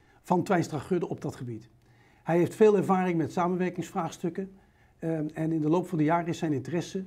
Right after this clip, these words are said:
verbreed van vooral economie naar natuur en landschap.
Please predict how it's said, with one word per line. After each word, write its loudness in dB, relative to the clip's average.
verbreed -4
van -8
vooral -6
economie -2
naar -2
natuur -2
en -4
landschap. -10